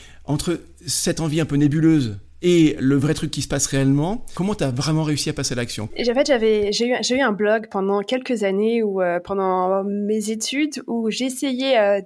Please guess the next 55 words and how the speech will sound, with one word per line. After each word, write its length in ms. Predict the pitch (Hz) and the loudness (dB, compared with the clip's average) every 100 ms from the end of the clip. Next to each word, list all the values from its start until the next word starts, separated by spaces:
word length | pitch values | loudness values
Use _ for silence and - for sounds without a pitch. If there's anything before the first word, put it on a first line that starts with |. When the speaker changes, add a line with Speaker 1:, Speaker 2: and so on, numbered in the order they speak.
| - | -6
Speaker 2:
d'expliquer 420 | 233 226 254 - | -8 -6 -8 0
avec 300 | 254 214 208 | 0 0 0
mes 120 | 226 | 0
mots. 360 | 226 240 269 302 | 0 2 2 0
Donc, 180 | 208 196 | -2 -2
l'idée 160 | 220 | -4
que 60 | 233 | -4
c'était 260 | - 208 196 | -6 -4 -4
que 220 | 202 190 | -4 -4
je, 840 | 202 190 113 120 120 208 208 214 214 | -4 -4 -4 -4 -4 -4 -4 -4 -6
je 120 | 220 | -4
m'adresse 360 | 196 208 233 | -4 -2 -2
à 80 | 214 | -2
des 140 | 190 190 | -2 -2
gens 180 | 208 | -2
qui, 260 | 214 - - | -4 -6 -14
qui 220 | - 196 | -12 -8
ne, 160 | 185 185 | -6 -6
qui 180 | - 190 | -8 -6
ne 140 | 185 | -6
connaissent 300 | - 185 185 | -6 -6 -6
pas 120 | 202 | -6
bien, 380 | 190 202 196 180 | -6 -4 -2 -2
euh, 240 | 165 170 180 | -4 -6 -6
le 60 | |
milieu 140 | 180 180 | -6 -4
de 200 | 185 190 | -4 -2
l'art 220 | 214 240 - | 0 0 -2
et 100 | 185 | -6
j'expliquais 540 | 185 - - - 226 | -6 -10 -8 -2 0
un 100 | 202 | 0
petit 160 | 190 196 | -4 -6
peu 160 | 233 | -4
la 140 | 226 185 | -2 -4
cote 420 | - 233 226 - | -2 -2 -2 -10
de 60 | 190 | -8
certains 340 | 185 185 185 | -8 -6 -6
artistes, 520 | 190 - 254 269 - 170 | -6 -6 -6 -6 -8 -6
des 100 | 196 | -6
sujets 260 | - 202 202 | -4 -4 -2
d'actualité, 800 | 185 - 190 180 - 220 240 | -2 -4 -6 -6 0 4 4
euh, 80 | 190 | 4
pourquoi 320 | 170 - - | 0 -8 -4
on 60 | 208 | -2
avait, 320 | 180 175 214 | -2 0 0
euh, 80 | 180 | 0
plein 180 | - 196 | -2 -4
d'expos 420 | 190 185 - 220 | -4 -6 -4 -4
de 440 | 196 175 170 175 | -2 -4 -4 -4
s-, 380 | 185 - - - | -6 -6 -6 -10
stylistes 400 | - - 202 220 | -12 -8 -4 -2
de 80 | 196 | 0
grandes 200 | 196 190 | 0 0
maisons, 460 | 180 185 202 202 185 | 0 0 0 0 -2
de 260 | 170 165 | -4 -6